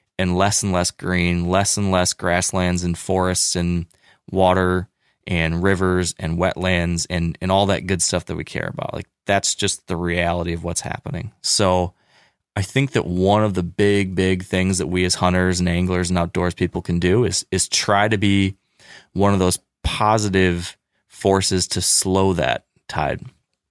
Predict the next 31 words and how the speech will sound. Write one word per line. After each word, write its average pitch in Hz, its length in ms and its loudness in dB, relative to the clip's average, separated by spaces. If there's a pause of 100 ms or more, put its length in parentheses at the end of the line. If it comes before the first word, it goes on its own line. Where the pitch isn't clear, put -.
(520)
There's 110 120 0
a 107 40 0
bunch 123 180 4
of 123 60 0
ways 113 160 4
we 113 40 2
can 104 120 2
do 92 140 4
it. 85 120 -2 (580)
Um, 85 460 2
but - 160 -4
one 110 720 0
that 101 180 0
has 95 160 0
been 98 140 -2
discussed 98 420 -2
a 101 60 -2
little 135 240 2
bit 101 160 2
over 92 160 0
these 90 200 -2
last 90 260 -2
couple 90 260 -6
weeks 87 440 -2
is 95 320 0
this 151 220 -6
idea 98 460 0
of 90 100 -2
a 92 60 -2
conservation 90 960 -2
easement. 67 380 -6